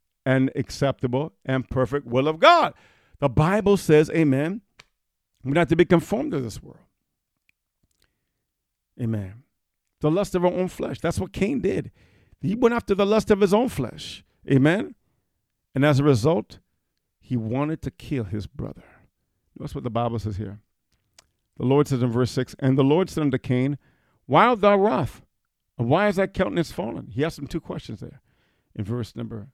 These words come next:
six. "Why are you angry? Why are you wroth?" Amen?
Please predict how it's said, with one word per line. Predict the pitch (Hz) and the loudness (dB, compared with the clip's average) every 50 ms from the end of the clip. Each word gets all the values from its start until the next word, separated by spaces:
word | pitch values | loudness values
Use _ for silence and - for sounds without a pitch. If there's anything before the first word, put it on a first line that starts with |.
| _ _ | _ _
six. | - - - 120 - - - - _ _ _ _ _ _ - | -16 -10 -10 -10 -10 -10 -18 -20 _ _ _ _ _ _ 2
"Why | 147 170 214 240 | 6 8 8 10
are | 254 262 | 8 6
you | 214 214 214 | 6 2 0
angry? | - 208 214 202 160 143 143 | 2 2 2 2 2 2 2
Why | 135 170 214 | 4 4 4
are | 277 254 | 4 2
you | 214 208 196 | 0 0 2
wroth?" | 165 185 208 - - 143 - - - - - - 143 | 4 4 4 4 2 0 -4 -10 -18 -20 -12 -6 -4
Amen? | 139 135 135 151 175 220 269 - - | -2 0 0 0 0 -2 -4 -6 -10